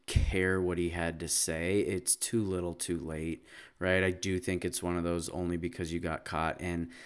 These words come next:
and not that he was directly, you know, part of the problem, but I'm sorry, that's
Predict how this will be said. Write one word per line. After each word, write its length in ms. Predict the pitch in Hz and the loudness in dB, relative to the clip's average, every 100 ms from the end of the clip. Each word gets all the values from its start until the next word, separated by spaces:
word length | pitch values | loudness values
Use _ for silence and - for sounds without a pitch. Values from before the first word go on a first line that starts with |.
| - - _ _ | -20 -20 _ _
and 760 | 98 92 90 87 87 87 85 85 - - 50 52 _ _ _ - | -2 0 0 0 0 0 -2 -4 -12 -20 -20 -20 _ _ _ -6
not 560 | 113 104 104 107 107 | 0 2 4 2 -2
that 200 | 104 98 | 0 0
he 300 | - - 104 | -2 -2 0
was 280 | 98 98 90 | 2 0 -2
directly, 960 | - 95 92 92 - 98 92 90 85 - _ _ _ _ _ _ _ _ _ _ 165 _ | -2 0 2 0 0 0 0 2 -2 -6 _ _ _ _ _ _ _ _ _ _ -20 _
you 140 | 123 | -4
know, 240 | 98 90 87 - _ _ _ _ _ _ - - _ - | 0 0 -2 -10 _ _ _ _ _ _ -20 -20 _ -10
part 280 | - 107 104 | 2 4 4
of 80 | |
the 80 | 92 | 2
problem, 680 | 90 - 123 123 101 98 92 | -2 4 8 8 6 0 0
but 280 | 95 87 - - - - | 0 -2 -4 -18 -20 -6
I'm 180 | - 120 | 4 4
sorry, 440 | 107 - 107 87 | 6 6 6 6
that's 280 | 85 98 - | 4 2 0